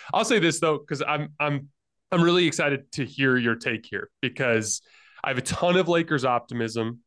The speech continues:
I believe in this team. I do. Um, that said, I know I'm a fan. I joke on my show, this is my one blind spot because my childhood fanhood of LeBron and the way that that just sways everything <laughs> that I see the game. I am terrified of this Nuggets team.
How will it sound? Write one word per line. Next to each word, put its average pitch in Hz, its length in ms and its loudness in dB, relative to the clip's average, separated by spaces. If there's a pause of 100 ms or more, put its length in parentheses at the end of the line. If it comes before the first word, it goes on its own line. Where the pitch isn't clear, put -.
(180)
I 123 80 -2
believe 135 480 0
in 143 140 2
this 131 200 0
team. 98 320 -8
I 98 80 -4 (100)
do. 98 380 -8 (840)
Um, 123 280 0
that 139 220 0
said, 135 300 0
I 120 100 0
know 120 240 2
I'm 123 80 0
a 123 140 -4
fan. 117 480 -2
I 123 100 0
joke 123 340 -2
on 123 120 0
my 117 100 -2
show, 120 240 -2
this 117 160 -6
is 123 100 -10
my 107 120 -2
one 127 260 0
blind 123 320 0
spot 101 300 -4 (120)
because 113 360 -6
my 110 140 -2
childhood 110 680 -2
fanhood 107 320 0
of 104 80 -4
LeBron 101 420 -2
and 98 80 -8
the 104 60 -8
way 104 160 -4
that 104 160 -4
that 107 200 -2
just 113 200 -6
sways 107 320 -6
everything 110 500 -8 (200)
<laughs> - 200 -14
that 127 120 2
I 117 60 2
see 131 220 -2
the 117 100 -2
game. 113 360 2 (560)
I 180 420 0 (100)
am 151 140 0
terrified 123 640 2
of 101 100 -6
this 107 200 -4
Nuggets 104 340 -2
team. 95 380 -8